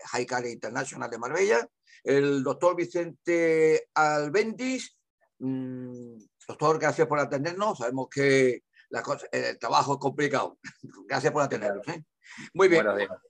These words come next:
Speaker 1: Mm, especialista, porque es también, es hasta miembro de una sociedad que precisamente en el programa hará un año hicimos un especial, como es la seaic, la Sociedad Española de A-, de Alergólogos, y también, eh, miembro de la European Academy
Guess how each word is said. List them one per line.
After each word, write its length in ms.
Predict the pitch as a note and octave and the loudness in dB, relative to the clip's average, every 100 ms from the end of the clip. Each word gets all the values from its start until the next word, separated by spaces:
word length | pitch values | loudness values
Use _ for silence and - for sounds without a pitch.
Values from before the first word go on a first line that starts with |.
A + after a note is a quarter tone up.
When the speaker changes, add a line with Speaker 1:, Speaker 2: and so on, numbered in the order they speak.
| - | -14
Speaker 1:
Mm, 440 | D#3 D#3+ E3 D#3 - - | -12 -10 -10 -12 -12 -14
especialista, 840 | C3 A#2 B2 C#3 D#3 G3 A#3+ B3 _ _ - | -6 -4 0 2 2 4 2 2 _ _ -14
porque 200 | A2+ C3 | -8 -4
es 80 | B2 | -2
también, 340 | C#3 D3 D3+ D#3 | 0 0 -2 -2
es 140 | C#3+ | 0
hasta 220 | C3+ C#3 D3+ | 0 0 -2
miembro 340 | D3 D3+ F#3 | -4 -4 0
de 140 | D#3+ | 0
una 140 | C3+ C3+ | -2 -4
sociedad 380 | C#3 C#3+ D#3+ D#3+ | -4 -2 -2 -2
que 80 | |
precisamente 800 | C3+ A#2+ B2+ C3+ C#3 C#3 D3+ D#3 _ _ | -6 -6 -2 -2 -2 -2 -2 -2 _ _
en 120 | - A#2+ | -6 -4
el 160 | A#2+ | -4
programa 560 | A#2 A2+ B2 C3+ C#3+ B2 | -4 -4 -2 0 0 0
hará 260 | A#2+ B2 B2+ | 0 0 -2
un 140 | C3 | -4
año 160 | C#3 D3 | -4 -4
hicimos 340 | B2+ C#3 C3+ | -2 -2 0
un 80 | A#2+ | -2
especial, 420 | - A2+ A2+ G2 | -6 -2 0 0
como 160 | A#2 A#2 | -6 -8
es 100 | A#2 | -8
la 220 | A#2+ A2+ | -6 -6
seaic, 420 | - A2 B2+ B3 - - | -8 -4 0 -2 -4 -10
la 120 | G#2 | -10
Sociedad 320 | G2 F#2+ A2+ | -10 -8 -8
Española 580 | A2 A#2 B2 B2 A#2+ A2+ _ _ | -6 -6 -4 -4 -4 -8 _ _
de 120 | A2+ | -8
A-, 280 | A2+ A2+ G#2+ - | -4 -4 -6 -8
de 80 | A2+ | -8
Alergólogos, 760 | A2+ A2+ A#2 E2 D#2+ - - _ _ | -8 -4 -4 -4 -10 -14 -20 _ _
y 100 | - | -2
también, 400 | C#3 B2 C#3+ D#3+ - | 0 0 0 -2 -2
eh, 200 | C3+ C3 | 2 2
miembro 380 | C3 D#3 D#3+ E3 | 2 -2 -2 -2
de 120 | D3+ | 0
la 360 | C#3+ C#3 C3 B2 A#2+ A#2+ | 0 0 0 -2 -4 -2
European 440 | B2 A#2+ - D3+ D3 | 0 -2 -2 -4 -4
Academy 520 | B2+ C3 C3+ C#3 | -6 -6 -6 -10